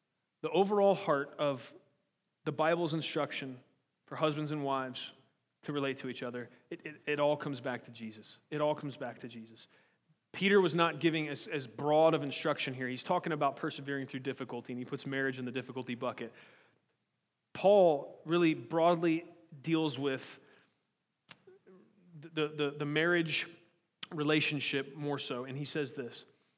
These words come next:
He says, "Why?" He says, just, he does say, "Wives, be submissive, respect your husbands." And then he summarizes. He says more, but he could stop right here. He says, "Husbands, love your wives as Christ has loved the church." That absolutely answers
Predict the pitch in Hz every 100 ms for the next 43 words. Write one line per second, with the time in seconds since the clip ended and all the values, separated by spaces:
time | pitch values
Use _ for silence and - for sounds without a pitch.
0 | _ 151 151 151 156 156 151 143 156 139
1 | 156 147 156 147 151 160 - 135 143 160
2 | 147 147 - 147 151 143 143 - - 160
3 | - 170 147 139 131 131 - - - -
4 | 135 151 151 156 - 170 156 - 180 175
5 | 156 143 147 202 - 214 175 185 185 156
6 | 156 151 180 165 - 190 175 156 156 131
7 | 143 117 - _ _ _ _ _ _ 151
8 | 160 147 - 175 175 196 190 - 156 165
9 | 185 165 135 113 113 - - _ 131 -
10 | - 139 123 131 117 120 117 117 - 104
11 | - - - _ _ _ _ _ _ _
12 | _ _ - 160 185 - - _ _ _
13 | _ _ _ 160 196 170 - 233 185 175
14 | 147 156 151 156 143 151 135